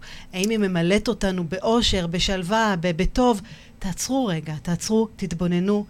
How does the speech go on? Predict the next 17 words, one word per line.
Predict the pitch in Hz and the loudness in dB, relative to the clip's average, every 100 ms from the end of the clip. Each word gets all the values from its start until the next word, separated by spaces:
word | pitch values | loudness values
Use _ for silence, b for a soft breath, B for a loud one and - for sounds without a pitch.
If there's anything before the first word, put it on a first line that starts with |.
| B - | B -10
תחשבו, | - - 170 160 220 214 b b | -4 -2 -2 -2 -4 -6 b b
תסתכלו, | - 180 - 185 - 233 233 214 B B B - | -6 -6 -2 -2 0 2 2 0 B B B -4
תביטו | 180 165 254 262 196 170 - 196 | -2 2 2 2 -4 -6 -10 -6
למה | 190 240 | -2 0
שיש | 240 220 220 | 0 -4 -6
לכם | - 180 | -6 0
מסביב, | - 185 170 190 175 B B B 185 | 0 0 0 0 -2 B B B -4
ובואו, | 180 285 233 | 2 4 4
שכל | - 277 294 | 2 4 0
אחד | - 277 233 | 0 -4 -2
ואחד | 208 175 220 220 180 | -2 -2 -2 -4 -2
באמת | 180 208 - | -2 -2 -4
ייקח | 214 208 | -6 -6
את | |
הדבר | 220 170 190 208 | -6 -4 -2 -2
הקטן | 202 165 196 220 | -4 -4 -2 -2
הזה | 220 156 | -4 -4